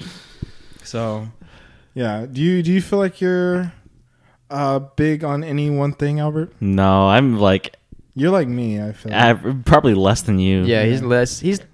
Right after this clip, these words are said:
Speaker 3: he's, like, slightly interested in everything.
Speaker 2: Yeah, I, I, I, like, I try to take notice of everything, but I've never, like, I don't think I've ev-, invested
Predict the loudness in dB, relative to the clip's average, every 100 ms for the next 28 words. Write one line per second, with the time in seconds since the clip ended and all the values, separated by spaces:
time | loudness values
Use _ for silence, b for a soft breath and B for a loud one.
0 | -14 -8 -6 -2 -2 -2 -8 -20 _ -16
1 | -6 0 0 0 -4 -2 -4 -4 -6 -6
2 | -8 -16 _ -8 -6 -4 -4 -6 -4 2
3 | 2 4 2 2 4 2 0 -4 -2 0
4 | 0 0 0 0 0 2 2 2 4 4
5 | 4 0 -2 0 -2 -2 -2 -2 -2 -2
6 | -2 -2 -2 -4 -4 -2 0 0 0 -2
7 | -4 _ -20 _ _ _ _ -6 -2 0
8 | -2 -4 -10 -12